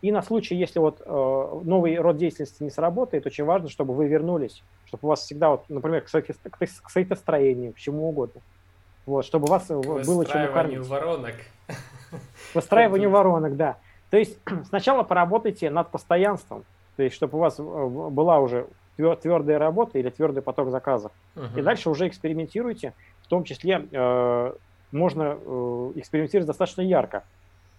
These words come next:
Speaker 1: Могу крайние примеры сказать. Вот крайние примеры очень яркие. Это, например, Федор Скуратов, один из самых крутых спе-, специалистов по Телеграму. Он уже лет пять-семь
Speaker 2: Мгм.
Speaker 1: удерживает лидерство по Телеграму.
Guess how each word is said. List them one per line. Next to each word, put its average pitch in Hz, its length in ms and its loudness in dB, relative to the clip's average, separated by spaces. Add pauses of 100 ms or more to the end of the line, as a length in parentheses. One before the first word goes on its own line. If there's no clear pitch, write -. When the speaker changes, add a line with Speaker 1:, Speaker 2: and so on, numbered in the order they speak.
(200)
Speaker 1:
Могу 165 260 2
крайние 170 380 2
примеры 147 380 -2
сказать. 131 320 -4
Вот 120 120 -10
крайние 165 440 0
примеры 175 380 -2
очень 135 260 -2
яркие. 127 380 0
Это, - 120 -10
например, 165 260 -4
Федор 165 280 0
Скуратов, - 460 -2 (560)
один 151 300 0
из 185 60 -10
самых 185 240 -2
крутых 185 260 -6
спе-, - 120 -20
специалистов - 720 -4
по - 80 -4
Телеграму. 143 600 0
Он 160 180 0
уже 175 140 -2
лет 190 220 -2
пять-семь 208 520 -6
Speaker 2:
Мгм. 170 40 -14
Speaker 1:
удерживает 147 500 -4
лидерство 175 400 -6
по 139 140 -4
Телеграму. 135 520 -2